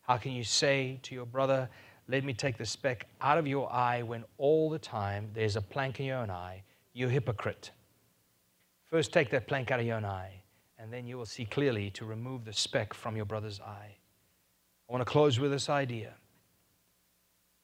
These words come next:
Jesus gave us that very specific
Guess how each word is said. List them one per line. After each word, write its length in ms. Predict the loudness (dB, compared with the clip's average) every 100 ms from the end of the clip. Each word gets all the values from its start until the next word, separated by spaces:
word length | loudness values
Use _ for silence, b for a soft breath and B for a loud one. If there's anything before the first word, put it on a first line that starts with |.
| _ _ _ -6
Jesus 420 | 0 2 2 2
gave 260 | 6 6 4
us 160 | 0
that 280 | 0 0 0
very 260 | 0 0 -2
specific 720 | -6 -8 -8 -10 -14 -16